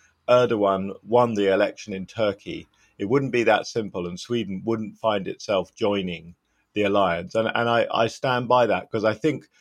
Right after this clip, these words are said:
what Erdogan has realised is that by holding up Sweden,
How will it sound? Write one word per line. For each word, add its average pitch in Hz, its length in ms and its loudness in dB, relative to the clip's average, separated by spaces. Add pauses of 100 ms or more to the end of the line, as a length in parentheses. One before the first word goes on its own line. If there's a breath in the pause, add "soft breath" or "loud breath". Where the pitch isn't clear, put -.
(200 soft breath)
what 123 160 4
Erdogan 127 420 6
has 107 160 -2
realised 98 540 2
is 95 160 -4
that - 160 -10
by 101 140 2
holding 117 460 -2
up 135 240 0
Sweden, 78 540 -10